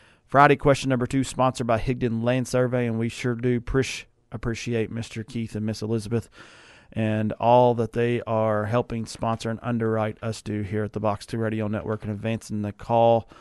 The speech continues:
and the vision of God in this network. In what country did Jesus speak to an immoral woman beside a well? In what country did Jesus speak to an immoral well, I mean,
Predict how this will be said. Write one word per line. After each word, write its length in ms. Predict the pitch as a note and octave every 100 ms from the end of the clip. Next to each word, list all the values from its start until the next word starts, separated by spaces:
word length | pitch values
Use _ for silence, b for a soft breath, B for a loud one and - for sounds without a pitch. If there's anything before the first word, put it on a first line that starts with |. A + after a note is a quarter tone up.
| B B
and 160 | G#2+ G2+
the 80 |
vision 340 | F#2+ A#2+ A2+ A2+
of 140 | G2+
God 260 | A2 G2 G2
in 180 | A2 G#2
this 180 | G2+ -
network. 460 | G#2 - G2+ G2 -
In 220 | A2 G2+
what 240 | B2 -
country 520 | - C3 - F#2 - - _ _ b b b b b A#2+
did 180 | A2 A2
Jesus 380 | A#2+ A2 A2
speak 400 | - - B2+ - -
to 160 | A2
an 100 | G#2+ -
immoral 600 | B2 A#2+ A#2 A#2 A2+ G#2+
woman 480 | A2+ A#2+ F#2+ F2+ - -
beside 600 | G#2 - G2 G2+ G2 - -
a 280 | G2 F2+ G#2
well? 460 | - F#2+ C#2 B1 _ b b b b -
In 160 | A2
what 240 | G#2 - -
country 420 | C3 C3 C#3+ C#3
did 220 | A#2 G#2
Jesus 320 | A2+ G#2+ F#2+
speak 420 | - - B2+ C3 -
to 120 | G#2
an 140 | G2+ -
immoral 580 | B2+ B2+ A#2 A#2+ A#2+ G#2+
well, 460 | A#2+ A2 F2 G2 b b b b b _ -
I 60 |
mean, 180 | A2+ G#2+